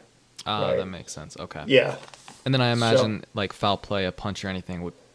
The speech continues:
Speaker 1: be a little bit more.
Speaker 2: Yes.
Speaker 1: Okay.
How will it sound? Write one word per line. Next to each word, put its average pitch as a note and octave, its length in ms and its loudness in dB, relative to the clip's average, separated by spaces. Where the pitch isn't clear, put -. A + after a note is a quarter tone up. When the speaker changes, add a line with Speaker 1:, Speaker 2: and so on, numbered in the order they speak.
Speaker 1:
be G2+ 160 -6
a F#2 60 -2
little E2+ 200 -6
bit C#2 140 -10
more. B1 260 -12
Speaker 2:
Yes. C#3 640 8
Speaker 1:
Okay. - 240 -4